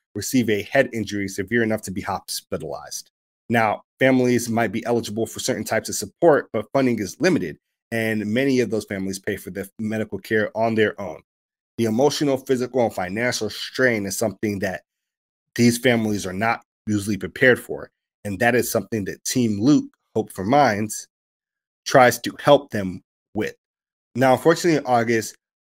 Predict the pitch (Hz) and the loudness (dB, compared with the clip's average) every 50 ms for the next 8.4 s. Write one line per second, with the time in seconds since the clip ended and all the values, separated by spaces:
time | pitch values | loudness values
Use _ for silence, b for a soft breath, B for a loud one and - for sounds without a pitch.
0 | _ 101 101 113 139 143 143 - - - 123 117 120 110 110 110 110 - - 107 | _ -4 0 2 4 4 2 2 0 0 2 2 2 2 2 0 0 -2 -4 -8
1 | 107 104 104 95 110 110 110 110 104 104 104 120 - _ _ _ _ _ - 117 | -10 -10 -6 -4 -2 0 0 2 0 0 -2 -4 -8 _ _ _ _ _ 0 0
2 | 131 - - 143 131 113 101 113 120 - 113 107 - - 113 95 110 113 104 101 | 0 0 0 -2 -2 0 0 -2 -2 -4 -4 -6 -6 -6 -6 -4 -4 -4 -4 -6
3 | 95 95 104 101 104 107 104 98 110 110 107 107 - 107 98 98 - 113 104 95 | -6 -6 -4 -2 -2 -2 -2 -2 -2 -2 -2 -4 -4 -8 -10 -8 -6 -4 -4 -2
4 | 110 107 107 107 110 107 87 - - 131 127 120 120 110 110 - _ _ _ _ | -2 -2 -2 -2 -4 -4 -6 -8 -6 -4 -2 -2 -2 -2 -4 -8 _ _ _ _
5 | _ _ _ 107 104 101 98 92 - 104 113 117 117 117 117 113 113 113 110 - | _ _ _ -6 -6 -6 -6 -4 -2 0 0 2 0 0 0 -2 -2 -4 -6 -8
6 | _ _ _ _ _ _ _ _ - - - - 127 123 117 117 - 110 104 101 | _ _ _ _ _ _ _ _ -12 -10 -2 2 2 2 2 0 -4 -4 -4 -4
7 | 95 - - - 110 101 - - 117 117 - - 120 98 - 208 - 160 147 117 | -6 -8 -6 -6 -6 -6 -4 -4 -4 -4 -4 -4 -6 -6 -4 -6 -6 -4 -2 -2
8 | 113 101 101 107 104 104 95 | -2 -2 -2 -4 -6 -6 -8